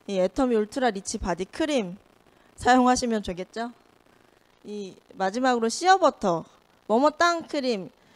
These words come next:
이 시어버터를 함유해서 이 유명하게 판매되고 있는 고-, 제품이잖아요. 이 용량은 똑같아요. 용량은 똑같은데 가격은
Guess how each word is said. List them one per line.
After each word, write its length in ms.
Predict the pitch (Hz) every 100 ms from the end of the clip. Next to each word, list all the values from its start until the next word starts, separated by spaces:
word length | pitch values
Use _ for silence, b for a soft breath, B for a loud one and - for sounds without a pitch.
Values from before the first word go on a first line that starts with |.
| b
이 80 | 226
시어버터를 640 | - 370 381 359 311 269
함유해서 880 | 262 285 277 262 233 233 233 175 175
이 380 | - 214 202 180
유명하게 600 | 170 226 285 285 240 208 208
판매되고 580 | - 294 302 254 220 202
있는 440 | 185 185 180 175
고-, 140 | - - b b b _
제품이잖아요. 960 | 208 190 233 208 190 170 180 262 262 214 _ b b b _
이 60 | 196
용량은 440 | 202 262 320 302 247
똑같아요. 540 | 285 311 311 214 196
용량은 320 | 190 233 254
똑같은데 680 | 254 285 311 - 220 269 349 302
가격은 520 | - 214 214 202 311